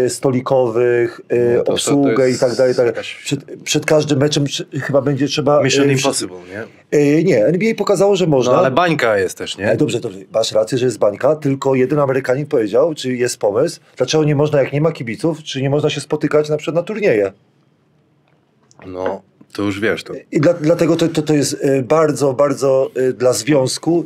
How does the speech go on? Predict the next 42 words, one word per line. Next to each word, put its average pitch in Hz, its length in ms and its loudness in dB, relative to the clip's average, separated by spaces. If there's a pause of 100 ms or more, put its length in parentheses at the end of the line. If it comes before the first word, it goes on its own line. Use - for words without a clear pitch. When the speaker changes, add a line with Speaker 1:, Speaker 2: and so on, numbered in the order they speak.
Speaker 1:
dla 120 160 0
P 139 120 0
L 127 160 2
K, 160 300 2 (440)
dla, 127 380 4
e, 123 120 2
prezesów. 135 580 2 (420)
Tych - 140 -4
prezesów 131 400 -2
nie 131 100 0
mamy 123 340 2
za, 123 300 2
za 123 140 0
fajnych, 120 480 0 (360)
żeby 127 420 2
oni, 127 260 0 (140)
Speaker 2:
<laughs> - 220 -6
Speaker 1:
bo 175 60 0
ki-, 147 240 -10
kie-, 190 180 2
kiedyś, 180 400 0
kiedyś, 190 400 -2
e, 185 120 2
był, 175 240 2
jeden 170 540 2
prezes 160 300 2
trzymał 170 400 0
wszystko, - 500 -4
a - 60 -8
teraz 202 320 0
każdy 196 280 0
pre-, 185 300 2
prezes 170 280 2
jest 151 120 0
najmądrzejszy. 120 680 0
Kiedyś, 170 280 0
e, 175 40 0 (260)
był 147 140 2
taki 135 220 0
jeden 117 180 0
prezes, 120 360 -2 (440)
e, 127 60 2